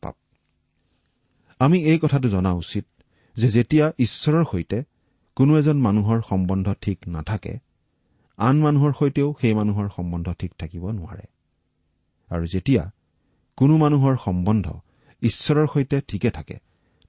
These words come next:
তেতিয়া তেওঁ বিচাৰক বা নিবিচাৰক, আন মানুহৰ সৈতে তেওঁৰ সম্বন্ধ ভাল হ'ব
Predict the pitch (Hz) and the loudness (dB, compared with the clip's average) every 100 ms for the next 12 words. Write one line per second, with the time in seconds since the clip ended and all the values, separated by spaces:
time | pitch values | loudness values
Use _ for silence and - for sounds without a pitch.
0 | - 110 123 131 165 113 92 87 _ _ | -4 -2 2 0 0 -4 -4 -6 _ _
1 | - 92 101 135 160 170 147 117 87 - | -8 -6 0 0 0 -2 -2 0 -2 -6
2 | 62 53 _ _ _ _ - 104 127 135 | -10 -12 _ _ _ _ -6 0 2 2
3 | 120 113 107 - 85 127 175 _ _ - | 2 0 -2 -6 -6 -6 -8 _ _ -2
4 | 107 - 92 87 87 85 117 147 _ - | -2 -2 -6 -4 -6 -6 -8 -10 _ -10
5 | 80 87 82 | -6 -6 -8